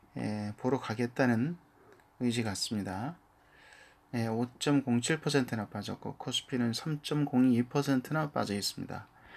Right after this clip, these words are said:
뭐 해외 지수도 추풍 낙엽이고요. 특히 나스닥 같은 경우에는 굉장히 좀 암울한, 어, 기술주의 어떻게 보면,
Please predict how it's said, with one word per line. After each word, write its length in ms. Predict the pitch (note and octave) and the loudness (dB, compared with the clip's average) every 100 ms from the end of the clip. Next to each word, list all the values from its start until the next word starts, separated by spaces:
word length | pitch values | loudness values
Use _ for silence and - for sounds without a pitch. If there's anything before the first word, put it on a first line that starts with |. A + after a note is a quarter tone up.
| - - - | -20 -20 -6
뭐 120 | A#2 | -2
해외 240 | B2 F#3 G3 | 4 6 6
지수도 520 | F3 A#2+ C#3+ D#3+ D3 | 4 0 2 0 0
추풍 300 | - - E3+ | -2 0 4
낙엽이고요. 680 | A#2+ G2+ C3+ B2 G#2+ A#2+ D3 | 4 4 4 4 2 0 -2
특히 240 | D3+ D3 | -4 0
나스닥 400 | B2 A2 - C3+ | 0 0 -2 -4
같은 300 | C3 A#2+ C3 | -4 0 0
경우에는 380 | C3 C3+ D3+ D3 | 2 2 2 0
굉장히 380 | C#3+ B2 C3 B2 | 0 0 2 2
좀 280 | A#2 C3+ F3 - - - - - | 2 0 0 -10 -20 -20 -20 0
암울한, 540 | A2+ A#2+ A#3 G2 C#3 - - - - - | 4 6 6 4 0 -6 -20 -20 -20 -12
어, 160 | A#2+ A2+ | -8 -8
기술주의 580 | - - C#3 - C#3 C#3 | -6 -2 -2 0 2 4
어떻게 340 | B2 B2 C3+ | 2 0 0
보면, 400 | B2 B2 D3+ E3+ | 2 4 4 0